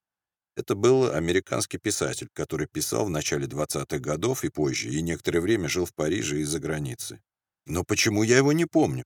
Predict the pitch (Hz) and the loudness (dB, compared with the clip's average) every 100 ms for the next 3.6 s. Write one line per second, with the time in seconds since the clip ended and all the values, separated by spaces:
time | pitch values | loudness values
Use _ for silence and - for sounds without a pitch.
0 | - 151 156 175 165 170 - 190 170 147 | -8 -6 -2 -2 2 4 4 2 0 0
1 | 69 - 65 - _ _ _ - 104 113 | -2 -4 -10 -14 _ _ _ 0 4 6
2 | 117 117 113 107 113 104 104 101 101 101 | 4 6 6 8 6 6 4 4 6 6
3 | - 95 - 139 131 87 | 4 2 2 2 2 6